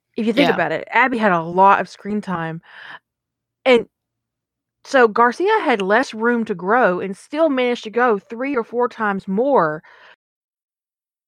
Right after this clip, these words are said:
Speaker 1: in the ten years that Criminal Minds was on versus the twenty years that N C I S has been on, nineteen, twenty?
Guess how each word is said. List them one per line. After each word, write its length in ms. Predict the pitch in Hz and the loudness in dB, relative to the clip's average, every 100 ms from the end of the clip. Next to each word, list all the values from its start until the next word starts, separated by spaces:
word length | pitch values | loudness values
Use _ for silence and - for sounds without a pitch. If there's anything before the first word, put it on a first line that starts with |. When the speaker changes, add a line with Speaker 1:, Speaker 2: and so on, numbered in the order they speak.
| _ _ _ _ _ _ _ _ - | _ _ _ _ _ _ _ _ 2
Speaker 1:
in 100 | 240 | 4
the 80 | 214 | 4
ten 300 | - 294 277 | 2 2 2
years 460 | 262 247 226 202 | 2 4 4 2
that 100 | 196 | -4
Criminal 280 | - 220 208 | -6 -2 -2
Minds 280 | 196 196 185 | 0 -2 -4
was 140 | 180 | -4
on 440 | 190 247 226 175 170 | 0 2 2 0 -2
versus 360 | 190 196 196 | -6 -6 -14
the 100 | 185 | -18
twenty 540 | 180 - - 269 285 214 | -18 -16 -2 -2 0 -6
years 680 | 170 165 160 151 175 - - | -6 -6 -6 -6 -10 -16 -18
that 180 | 190 196 | -8 -6
N 100 | 185 | -6
C 140 | 180 | -2
I 140 | 185 180 | 2 4
S 180 | 226 254 | 2 2
has 140 | 180 | -4
been 160 | 165 139 | -4 -4
on, 240 | 147 160 | -4 -2
nineteen, 440 | 170 180 220 208 | -4 -4 -2 -2
twenty? 440 | 208 214 202 220 | -2 -2 -2 -2